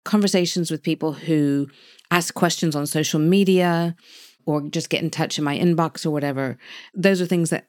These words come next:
I quite often feel inspired by for a podcast. And then other times it's my own sex life or my own relationship or something that I'm talking about with a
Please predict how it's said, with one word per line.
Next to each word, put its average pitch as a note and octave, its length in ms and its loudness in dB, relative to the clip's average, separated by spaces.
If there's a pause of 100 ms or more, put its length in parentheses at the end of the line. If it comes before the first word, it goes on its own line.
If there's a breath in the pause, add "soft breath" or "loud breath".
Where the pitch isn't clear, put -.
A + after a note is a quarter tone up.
I D3 200 -4
quite - 440 0
often D#3+ 320 -4
feel C#3 160 -8
inspired C3+ 480 -8
by C3 220 -4
for C3 200 -8
a B2+ 60 -6
podcast. C3 640 -8
And D3+ 100 0
then D3+ 220 -2
other E3+ 180 2
times D3+ 240 -6
it's - 140 -8
my A#2+ 140 -6
own G3+ 200 4
sex - 320 -2
life E3 320 0
or C#3+ 100 -8
my C3+ 200 -6
own F#3 160 2
relationship D#3+ 800 0 (400 loud breath)
or C#3+ 420 2
something D#3+ 640 -2
that C#3 540 -4
I'm D3+ 100 -2
talking C#3+ 320 0
about C#3 440 0
with D3 140 -10
a C3 80 -16